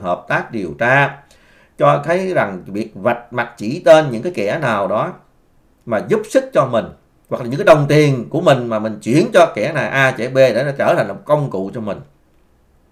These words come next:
mình phải lôi họ ra ánh sáng. Đó mới gọi là hợp tác, đó mới là hưởng những cái tình tiết giảm nhẹ. Trong khi ở đây thì bà ta nói là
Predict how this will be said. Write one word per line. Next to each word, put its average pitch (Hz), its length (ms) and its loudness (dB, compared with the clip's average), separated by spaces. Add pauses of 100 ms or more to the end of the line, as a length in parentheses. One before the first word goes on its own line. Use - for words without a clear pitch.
(420)
mình 117 100 -10
phải 151 120 -4
lôi 156 240 4
họ 139 100 0
ra 147 120 0
ánh 160 160 -4
sáng. 175 300 -4 (1200)
Đó 202 240 6
mới 226 160 0
gọi 120 180 4
là 123 80 -2
hợp 101 220 -2
tác, 196 220 -2
đó 196 160 2
mới 202 180 -4
là 113 320 -2
hưởng 110 300 -4
những 139 140 -6
cái 117 80 -8
tình 110 140 -8
tiết 190 200 -4
giảm 131 160 -6
nhẹ. 92 220 -8 (800)
Trong 147 240 2
khi 139 140 -2
ở 127 140 4
đây 120 280 2
thì 101 100 -6
bà 104 180 -4
ta 117 180 -4
nói 135 160 -6
là 135 60 -6